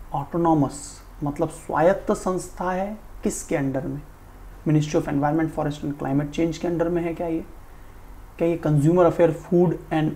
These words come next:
Public Distribution के under में है, Ministry of Commerce and Industry के under में है, या फिर Ministry of Health and Family Welfare के under में? बहुत अच्छा प्रश्न है, ये ज़रूर आपसे पूछा जा सकता है।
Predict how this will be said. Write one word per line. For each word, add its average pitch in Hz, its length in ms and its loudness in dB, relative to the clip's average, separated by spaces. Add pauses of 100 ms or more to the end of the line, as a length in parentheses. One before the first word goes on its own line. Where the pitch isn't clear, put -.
(140)
Public 151 220 4
Distribution 151 840 0
के 170 80 -2
under 160 200 2
में 160 180 2
है, 160 160 -2 (1040)
Ministry 180 380 2
of 196 120 2 (240)
Commerce 165 360 2
and 185 60 0
Industry 160 500 0
के 165 100 0
under 151 200 0
में 151 140 2
है, 156 160 -4 (140)
या 139 100 0
फिर 143 180 -2
Ministry 143 360 0
of 151 100 2
Health 156 320 -6
and 160 200 0
Family 139 580 -2
Welfare 139 440 4
के 147 100 -2
under 131 200 -6
में? 135 140 -8 (480)
बहुत 170 200 -8
अच्छा 170 220 -2
प्रश्न 151 360 -2
है, 156 220 -2 (580)
ये 151 120 6
ज़रूर 147 520 4 (100)
आपसे 139 240 -4
पूछा 143 300 -4
जा 143 120 2
सकता 143 320 -4
है। 151 160 -4